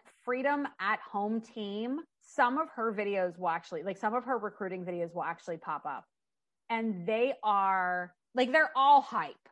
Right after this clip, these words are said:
but you can see how she's, like, in this perfect brown um, like, three-piece women's suit with her hands folded in her lap. And she's very soft-spoken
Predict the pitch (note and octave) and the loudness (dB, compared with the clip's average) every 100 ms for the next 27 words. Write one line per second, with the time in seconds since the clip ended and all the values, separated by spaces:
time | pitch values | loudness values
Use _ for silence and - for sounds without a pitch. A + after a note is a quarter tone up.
0 | _ G3 F#3 C4+ B3+ B3 B3 B3 A#3+ A#3+ | _ -12 0 4 6 6 2 -4 -6 -4
1 | B3+ B3 C#4 B3+ A#3+ A3 - B3 A3+ G3+ | -8 -6 -4 0 0 -2 -4 -4 0 -2
2 | - _ _ C4 B3 B3 B3 - - D4 | -4 _ _ -2 2 2 -2 -14 -4 -2
3 | C#4+ C#4 B3+ - - _ _ - F3+ G#3+ | 0 0 0 -4 -20 _ _ -14 -4 2
4 | G#3+ G#3+ G#3+ G#3+ G#3 G#3 G#3 - _ _ | 4 4 6 4 4 0 -4 -8 _ _
5 | - G3 F3+ E3+ E3 D#3 D#3 _ - _ | -2 0 2 2 0 -6 -16 _ -20 _
6 | A3 G#3+ G3+ - C4 B3+ C4 A#3 G#3+ A3 | 0 0 0 -4 -2 -2 -2 -2 2 2
7 | G#3 G3+ F3+ - A3 G3 G3 G#3 - G3+ | 2 -2 -6 -4 -2 0 -2 -8 -6 -6
8 | A3+ A3+ A3+ A3 G3+ G#3 G#3 G3+ G3 F#3+ | -4 -4 -4 -4 -2 -2 -2 -4 -2 -2
9 | F3+ F3 E3+ F3 G3 F#3 - G3+ F3 _ | 0 2 2 0 -4 -6 -6 -8 -10 _
10 | _ _ F#3 F3 G#3+ A3+ A#3+ B3 A#3+ A#3+ | _ _ -8 2 6 6 8 8 6 4
11 | A#3 _ _ - - C#4+ D4+ - - - | 0 _ _ -8 4 6 6 0 -6 4
12 | C#4 C4 C#4 B3+ B3+ B3 | 6 8 6 6 6 4